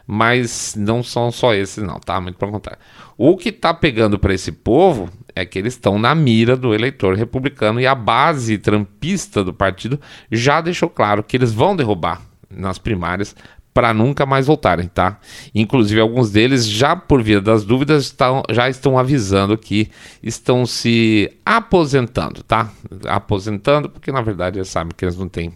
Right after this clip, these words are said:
mais chance nenhuma. O segundo grupo, então tem o primeiro é o rhinos, o segundo grupo a gente chama aqui de direita limpinha. Muito parecido. Classificação própria nossa também, tá? Nada científico.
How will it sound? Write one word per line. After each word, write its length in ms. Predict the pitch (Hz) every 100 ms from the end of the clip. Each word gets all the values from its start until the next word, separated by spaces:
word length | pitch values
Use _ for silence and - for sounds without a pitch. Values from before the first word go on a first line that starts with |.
| -
mais 300 | 101 87 82
chance 580 | - 101 120 - 127 117 _ _ _ _ _ -
nenhuma. 460 | 104 92 71 50 - _ _ _ _ _ _ _ _
O 160 | 170 247
segundo 400 | - 202 156 147
grupo, 380 | 135 165 214 139
então 300 | 104 107 98
tem 180 | - 95
o 80 |
primeiro 320 | 92 113 98 123
é 40 |
o 100 | 143
rhinos, 500 | 135 123 143 180 - -
o 80 | 131
segundo 320 | 131 135 127
grupo 320 | 117 117 117 135
a 60 |
gente 200 | 120 113
chama 220 | - 98
aqui 180 | 110 -
de 180 | 104 104
direita 420 | 107 104 90 -
limpinha. 480 | 98 104 - 87 78 - - _ _ -
Muito 260 | 143 147
parecido. 440 | - 131 117 87 - - - - -
Classificação 800 | - 135 - 139 - 120 - 120
própria 440 | 123 104 98 98
nossa 240 | 92 92 -
também, 220 | 98 82
tá? 240 | - 101
Nada 220 | 92 92 90
científico. 600 | - 98 - 73 -